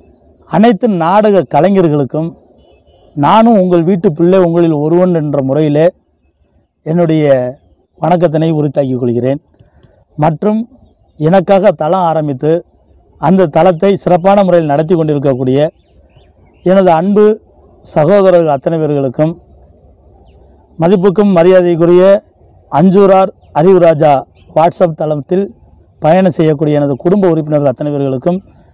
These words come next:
என் உயிரிலும் மேலான அன்பு சகோதரர் அத்தனை பேர்களுக்கும் நன்றியை உரித்தாக்கிக் கொள்கிறேன். மற்றும் என்னை திரைப்படத்தில் அறிமுகப்படுத்திய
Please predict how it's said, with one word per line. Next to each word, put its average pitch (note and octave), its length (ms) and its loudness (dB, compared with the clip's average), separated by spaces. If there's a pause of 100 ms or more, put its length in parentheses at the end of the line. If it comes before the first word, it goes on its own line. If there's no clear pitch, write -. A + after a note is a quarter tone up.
(300)
என் D#3 160 0
உயிரிலும் G3+ 440 2
மேலான E3 340 0
அன்பு D#3 240 -4
சகோதரர் D3 360 0
அத்தனை D3+ 220 -6
பேர்களுக்கும் D3 440 -4 (300)
நன்றியை D3+ 360 0
உரித்தாக்கிக் B2+ 340 -2
கொள்கிறேன். B2 420 -2 (1080)
மற்றும் G#3 560 -2 (520)
என்னை F3+ 260 2
திரைப்படத்தில் F#3 520 0
அறிமுகப்படுத்திய D#3+ 920 0